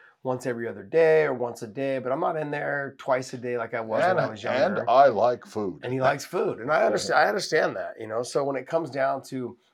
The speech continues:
Speaker 1: look, if I'm not scheduled for anything, and as you get older, you're like, and he's not old. He's, you know, he's still young. He just,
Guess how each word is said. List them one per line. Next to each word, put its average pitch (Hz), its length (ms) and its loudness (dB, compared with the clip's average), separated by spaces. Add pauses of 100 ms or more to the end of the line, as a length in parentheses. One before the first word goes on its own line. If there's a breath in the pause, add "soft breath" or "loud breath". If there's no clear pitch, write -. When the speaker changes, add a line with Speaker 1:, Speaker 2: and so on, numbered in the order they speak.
Speaker 1:
look, 156 120 -6
if 117 80 -10
I'm 160 140 4
not 202 180 0
scheduled 190 380 -6
for 139 100 -6
anything, 113 460 -10 (520 soft breath)
and 123 140 -6
as 120 140 -6
you 131 80 -2
get 139 100 -4
older, 143 400 2
you're 131 140 -4
like, 143 240 -4 (100)
and 147 140 -8
he's 202 180 -4
not 208 140 6
old. 92 320 2
He's, 135 420 -10
you 143 80 -10
know, 113 60 -8
he's 120 100 -12
still 139 220 -4
young. 101 260 -4 (380 soft breath)
He 156 120 -8
just, 147 380 -6